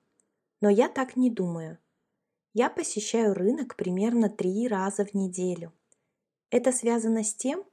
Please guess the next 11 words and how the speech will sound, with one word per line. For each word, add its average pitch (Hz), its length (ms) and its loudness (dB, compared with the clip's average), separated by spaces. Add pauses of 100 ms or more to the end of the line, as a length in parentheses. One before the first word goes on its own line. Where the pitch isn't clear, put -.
(300)
что - 240 2
я 214 160 6
очень 269 460 0
люблю 247 400 2
свежие 214 720 2
овощи 208 460 0
и 220 120 -6
фрукты, 214 640 -2 (480)
а 185 100 -4
также 240 460 0
зелень, 196 560 2